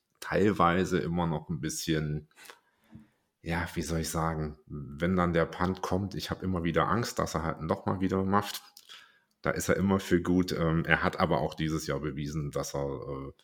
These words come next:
im Running Game ganz gut eingesetzt werden kann, dass er auch mal einen Touchdown fängt und, ähm, ja, mehr ist wie jetzt nur dieser reine Gadget-Player. Ähm,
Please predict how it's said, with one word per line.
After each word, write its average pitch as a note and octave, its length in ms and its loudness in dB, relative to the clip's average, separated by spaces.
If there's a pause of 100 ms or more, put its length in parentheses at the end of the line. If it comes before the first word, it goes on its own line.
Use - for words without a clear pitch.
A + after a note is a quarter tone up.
(560)
im F#2+ 140 4
Running F2+ 380 4
Game E2 500 0
ganz D#2+ 240 0
gut D#2 140 -4
eingesetzt D#2 580 0
werden D2+ 260 -2
kann, D2+ 260 -2
dass F2 180 2
er - 80 2
auch F2 180 2
mal E2 160 4
einen E2+ 80 2
Touchdown D#2 460 -2
fängt D2+ 440 -4
und, E2 380 -2
ähm, D2+ 400 -8
ja, D2+ 240 -6 (300)
mehr G2+ 440 2
ist - 380 -4
wie E2+ 260 -2
jetzt - 460 -8
nur E2 220 -2
dieser D2+ 320 -4
reine D#3 200 0
Gadget-Player. - 720 -4 (720)
Ähm, D2+ 420 0